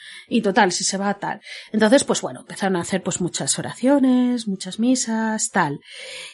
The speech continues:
Eh, bueno, ¿qué pasa? Que están ahí ellos, preparados, llega el treinta y uno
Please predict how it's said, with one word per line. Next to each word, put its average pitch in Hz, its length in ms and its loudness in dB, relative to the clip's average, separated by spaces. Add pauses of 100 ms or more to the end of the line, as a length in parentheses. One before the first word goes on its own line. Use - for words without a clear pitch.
(320)
Eh, 190 1300 4
bueno, 339 240 4 (540)
¿qué 311 100 2
pasa? - 400 2
Que 156 540 -4 (720)
están - 280 -6
ahí 190 200 -4
ellos, 302 460 -4 (120)
preparados, 247 600 0 (120)
llega 202 460 0
el 180 440 -2
treinta 170 340 -6
y 175 100 0
uno 202 220 0